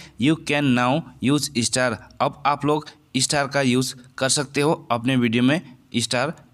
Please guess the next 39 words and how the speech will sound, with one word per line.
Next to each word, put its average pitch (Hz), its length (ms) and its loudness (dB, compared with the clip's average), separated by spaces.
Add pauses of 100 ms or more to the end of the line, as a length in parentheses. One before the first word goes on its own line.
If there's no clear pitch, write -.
(100)
पा 120 120 0
सकते 131 320 -2
हो। 160 180 0 (1000)
इतना 143 220 0
ही 180 100 2
नहीं, 165 280 2 (120)
और 147 180 0
काम 156 240 0
बाकी 143 320 0
है, 156 120 2 (200)
ऐड 147 260 -4
पेआउट 151 320 2
पर 156 140 0
क्लिक 143 240 -2
करना। 156 300 0 (1400)
उसके 180 420 2
बाद 143 500 2
जो 151 240 0 (160)
अभी 127 200 2 (120)
आपने 131 260 0
बैंक 131 360 -2
अकाउंट 131 260 0
दिए 143 220 2
थे 147 100 0
उसको 147 320 -2
यहाँ 131 120 2
पर 131 120 -2
सेलेक्ट 131 300 -2
कर 139 60 -2
लेना, 135 320 2 (320)
लिंक 160 380 -2
पेआउट 143 380 0
मेथड 131 340 0
पर 156 220 0 (280)
फिर 147 120 -2
से 160 200 0 (280)
क्लिक 131 160 0
कर 139 80 -2
लेना। 143 280 0